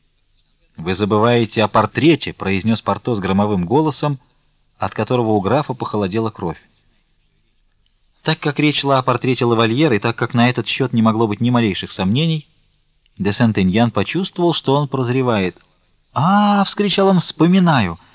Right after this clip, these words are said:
Господин де Брожелон был её женихом!" Портос напустил на себя важность, эту величавую личину невежества. "Ни меня, ни вас также не касается", сказал он, "был ли мой друг женихом той особы, о которой вы говорите.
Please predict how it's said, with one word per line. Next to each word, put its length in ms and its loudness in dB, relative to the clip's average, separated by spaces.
Господин 520 2
де 80 4
Брожелон 460 4
был 160 4
её 160 4
женихом!" 580 2
Портос 360 -4
напустил 400 -6
на 80 -2
себя 260 -6
важность, 600 -4
эту 200 -8
величавую 520 -2
личину 300 -6
невежества. 640 -6
"Ни 200 2
меня, 360 4
ни 140 4
вас 240 2
также 300 0
не 100 0
касается", 540 -4
сказал 340 -8
он, 220 -8
"был 220 0
ли 100 2
мой 180 4
друг 540 -4
женихом 500 2
той 180 2
особы, 320 0
о 40 -2
которой 300 -4
вы 100 -6
говорите. 540 -6